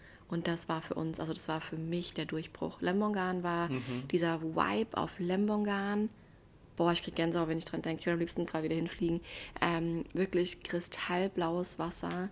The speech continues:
Speaker 1: weiße Sandstrände, lange Sandstrände, flach abfallend. Wir hatten so eine tolle Unterkunft.
Speaker 2: Mhm.
Speaker 1: Wir hatten eine eigene,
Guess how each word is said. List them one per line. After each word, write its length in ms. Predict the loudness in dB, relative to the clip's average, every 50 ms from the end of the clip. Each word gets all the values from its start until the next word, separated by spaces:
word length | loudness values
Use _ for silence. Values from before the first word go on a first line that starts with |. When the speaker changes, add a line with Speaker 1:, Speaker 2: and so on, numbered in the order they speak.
| -8 -10 -8 -6 -6 -6 -4
Speaker 1:
weiße 540 | 0 2 4 4 6 4 4 2 2 -2 -2
Sandstrände, 840 | -2 -2 -2 -2 -2 -2 -4 -4 -4 -4 -2 -2 -2 -2 -2 -2
lange 560 | -2 0 0 0 0 0 0 0 0 0 0
Sandstrände, 680 | 0 -2 -2 -2 -2 -4 -4 -6 -4 -4 -2 -2 -2 -4
flach 320 | -4 -2 -2 -2 -2 -2 -2
abfallend. 720 | -4 -4 -4 -6 -6 -4 -2 -2 -2 -2 -2 -2 -4 -6 -8 -12 -12 -12 -12 -8 -4
Wir 100 | -2 -2
hatten 220 | -2 0 -2 -2
so 260 | -2 2 4 4 4
eine 120 | 4 4 2
tolle 280 | 0 -2 -2 0 0 0
Unterkunft. 680 | 0 0 0 0 -2 -4 -4 -2 -2 0 0 0 -2
Speaker 2:
Mhm. 40 | -2
Speaker 1:
Wir 100 | -2 -2
hatten 240 | -2 -4 -4 -4 2
eine 100 | 4 6
eigene, 500 | 6 6 4 2 2 2 2 2 0